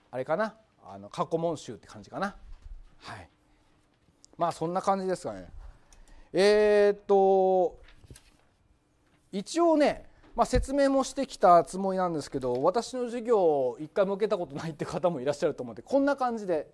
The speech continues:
本当に抜粋中の抜粋でしたけど、あの、こういったレジュメを使って説明していきたいと思います。具体的に全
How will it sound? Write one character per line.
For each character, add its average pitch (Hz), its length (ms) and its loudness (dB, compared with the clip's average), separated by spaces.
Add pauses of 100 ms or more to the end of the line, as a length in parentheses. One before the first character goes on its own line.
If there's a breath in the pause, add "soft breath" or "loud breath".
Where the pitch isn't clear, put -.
本 262 180 -4
当 269 80 -4
に 220 80 0
抜 160 160 4
粋 220 220 -8
中 220 140 -6
の 202 100 -4
抜 - 200 2
粋 180 160 -8
で 180 120 -6
し - 80 -12
た 127 100 -6
け 95 100 -14
ど、 110 260 -8 (380 soft breath)
あ 139 120 -4
の、 131 360 -4
こ 185 100 -2
う 180 40 0
い - 40 -4
っ - 20 -20
た 175 140 -2
レ 160 120 0
ジ 151 120 -8
ュ - 20 -8
メ 165 80 -8
を 156 80 -8
使 - 160 -14
っ 139 60 -4
て 131 100 -14
説 143 260 -14
明 143 140 -8
し 139 60 -20
て 143 80 -12
い - 20 -18
き - 80 -20
た 131 120 -8
い 110 60 -12
と 98 80 -18
思 90 120 -18
い - 20 -20
ま 71 80 -20
す。 - 100 -20 (460 loud breath)
具 196 140 0
体 277 180 10
的 269 220 0
に 262 180 4
全 165 640 4